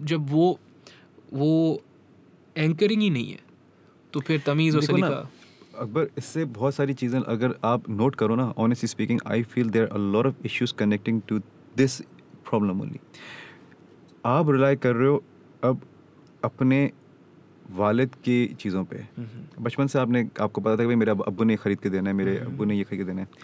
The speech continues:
Speaker 2: गोरे के साथ ऐसा नहीं होता है।
Speaker 1: नहीं, नहीं।
Speaker 2: ठीक है ना, उसको पता है कि मुझे government वैसे ही, अ, fortnightly पैसे दे रही है।
Speaker 1: हम्म।
Speaker 2: ठीक है, तो उसका जो एक dependency होती है अपने अब्बू पे, वो कम हो जाती है वैसे।
Speaker 1: सही।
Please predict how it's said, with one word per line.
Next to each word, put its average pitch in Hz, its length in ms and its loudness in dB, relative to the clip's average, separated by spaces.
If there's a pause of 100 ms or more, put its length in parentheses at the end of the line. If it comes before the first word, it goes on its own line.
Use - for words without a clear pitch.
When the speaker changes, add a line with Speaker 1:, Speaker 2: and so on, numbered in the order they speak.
(280)
Speaker 2:
गोरे 113 260 4
के 139 60 4
साथ 135 80 2
ऐसा 123 180 2
नहीं 117 140 2
होता 92 220 -6
है। 127 60 -6
Speaker 1:
नहीं, 117 120 -6
नहीं। 117 140 -16 (200)
Speaker 2:
ठीक - 100 -10
है 180 40 0
ना, 190 60 2
उसको 143 140 -2
पता 151 200 2
है 151 40 2
कि 156 80 2
मुझे 131 220 4
government 117 300 4
वैसे 101 200 2
ही, 120 60 4
अ, - 920 -4
fortnightly 104 440 0
पैसे 101 180 -6
दे 98 100 -6
रही - 120 -8
है। 147 60 -6
Speaker 1:
हम्म। 143 180 -6 (260)
Speaker 2:
ठीक 147 100 0
है, 147 60 4 (840)
तो - 60 2
उसका 185 460 2
जो 185 160 6
एक 156 100 2 (500)
dependency 131 500 2
होती 147 200 2
है 123 60 0
अपने 127 520 2 (140)
अब्बू 117 200 0
पे, 131 260 0 (160)
वो 131 160 2 (200)
कम 107 100 4
हो 101 80 4
जाती 92 260 -6
है 98 40 -4
वैसे। 98 220 -8
Speaker 1:
सही। 139 180 -10